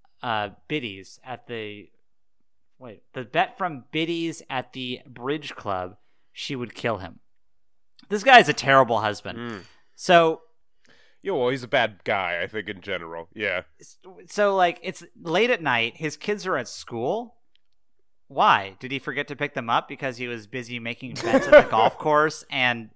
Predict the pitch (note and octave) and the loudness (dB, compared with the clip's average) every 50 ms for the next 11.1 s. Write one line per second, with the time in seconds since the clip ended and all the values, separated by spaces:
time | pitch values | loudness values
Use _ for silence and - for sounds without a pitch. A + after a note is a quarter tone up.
0 | - C3 D3 D#3 E3+ F3 E3+ D#3+ D3+ D3 D3+ D#3 E3 F3 F3 E3+ D3+ B2 - - | -4 0 4 6 6 8 8 8 6 4 0 2 6 8 8 8 8 6 2 -2
1 | C3 C3 - - - - - C#3 - - - - F#3 F3+ - - - C#3+ - - | -2 -2 -2 -4 -10 -14 -14 -16 -12 -10 -4 0 0 0 0 -2 -10 -20 -18 -10
2 | - F#3 E3+ E3 - - - - G3+ E3+ - D3+ F3+ F#3 D#3 C#3+ D#3 D3 C#3+ B2+ | -4 -4 -4 -4 -6 -10 -6 -4 -4 -4 -4 -6 -6 -6 -6 -6 -6 -6 -6 -6
3 | - - E3 D#3+ D3 C#3 B2+ A#2+ - D#3 D3 - - D#3+ D#3+ - - E3+ D3+ C#3 | -6 -4 -2 0 0 0 -2 -6 -12 -12 -10 -4 -2 -4 -2 -2 0 2 2 2
4 | C3+ - - E3+ D3+ D#3 D#3+ D3+ - D3+ B2+ B2+ B2+ A2+ - B2+ C3+ D3+ D3 C3+ | 2 2 2 4 4 4 2 -2 -4 -2 0 0 0 -2 -4 -8 -4 -4 -4 -4
5 | - - D3+ D3 D#3 D#3 C3+ A2 G2+ - - - - - - - - D#3 - - | -6 -6 -4 -2 -2 -2 -2 -2 -4 -6 -6 -8 -12 -16 -16 -14 -14 -16 -16 -16
6 | - - - - - - - - _ _ _ _ _ _ _ _ - - - - | -20 -20 -20 -20 -20 -20 -20 -20 _ _ _ _ _ _ _ _ -20 -20 -20 -20
7 | - - F3 G3 G#3+ G#3+ - - E3 D3+ G3+ G#3 - - G3+ E3 C3 - C#3+ F#3 | -14 -6 -2 -2 -2 -4 -6 -10 -4 -2 -2 -2 -2 -6 -10 -10 -10 -6 2 4
8 | A3 A#3 - B3 A3+ G#3+ F3+ D3+ A#2+ B2 C3+ C#3 D#3 C#3+ C3 C#3 B2+ A2 G#2 G#2 | 4 4 4 6 8 8 8 8 6 4 4 6 6 6 6 6 4 4 4 4
9 | G#2 G2 F#2 F2+ F2+ - - - - - - - C#3 E3 G#3 C#3 B2 G#2+ G2 F2+ | 4 4 4 2 -2 -4 -10 -20 -20 -20 -14 -6 -2 0 2 2 4 2 2 2
10 | F2+ D3+ D3 C#3+ - C#3 A#2+ B2 A2+ - A#2+ A2+ A2 G#2 G#2 G#2 G2+ G2+ F#2+ F#2+ | 2 0 -2 -2 -6 -12 -12 -12 -12 -10 -10 -10 -8 -8 -6 -6 -6 -6 -8 -10
11 | A2 | -14